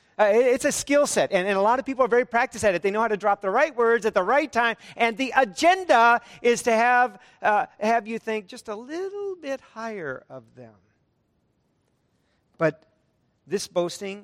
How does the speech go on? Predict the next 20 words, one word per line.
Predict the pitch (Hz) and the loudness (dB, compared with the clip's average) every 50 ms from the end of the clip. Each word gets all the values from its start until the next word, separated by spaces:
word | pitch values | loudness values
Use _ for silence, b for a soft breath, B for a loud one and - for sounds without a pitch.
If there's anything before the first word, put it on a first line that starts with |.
| _ | _
is | _ - 143 135 | _ -14 -6 -4
a | 151 | -4
lie, | 135 135 139 151 180 190 180 139 120 110 107 _ _ _ _ _ _ _ _ _ _ _ _ _ _ | -4 -2 -4 -6 -6 -6 -8 -12 -14 -16 _ _ _ _ _ _ _ _ _ _ _ _ _ _ _
and | 147 143 | -10 -6
the | 151 143 | -4 0
liar | 147 147 147 143 131 | 2 2 2 2 0
knows | 131 131 143 170 214 247 208 | -2 -4 -8 -8 -8 -8 -8
it's | 208 - - | -10 -8 -6
a | 160 | -6
lie | 139 127 123 123 123 135 | -2 -2 -2 0 -2 -4
because | 139 160 - 165 143 | -6 -8 -16 -16 -18
the | 135 165 | -16 -16
liar | 156 160 160 165 160 156 | -8 -8 -8 -6 -6 -8
knows | 151 147 151 165 180 175 160 151 120 | -10 -10 -14 -14 -12 -12 -12 -12 -14
in | 143 143 | -16 -18
his | 139 139 - | -18 -20 -20
heart | _ - 151 135 127 127 123 _ _ _ _ _ _ | _ -4 -4 -2 -2 -4 -8 _ _ _ _ _ _
there's | - 143 135 113 | -16 -16 -16 -16
bitter | 107 98 143 135 123 135 135 135 135 _ _ | -16 _ -10 -8 -6 -8 -10 -10 _ _ _
jealousy, | 110 123 123 120 127 117 - - 120 120 113 | -16 -14 -14 -14 -14 -14 -16 -18 -20 -20 -20